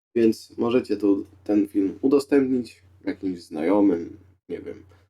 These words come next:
psu, kotu, szczurowi, komukolwiek. No, w sumie, dobra, nie.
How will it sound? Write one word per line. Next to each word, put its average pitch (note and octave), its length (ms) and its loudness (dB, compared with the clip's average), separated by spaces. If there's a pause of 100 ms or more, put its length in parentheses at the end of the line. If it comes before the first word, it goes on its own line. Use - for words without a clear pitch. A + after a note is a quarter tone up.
(140)
psu, C#3 280 4
kotu, A2 640 2 (680)
szczurowi, G#2 1200 2 (460)
komukolwiek. G#2 800 0 (520)
No, G#2 60 -8
w - 680 -10
sumie, F2+ 240 -6 (140)
dobra, - 340 -14
nie. F#2 200 -20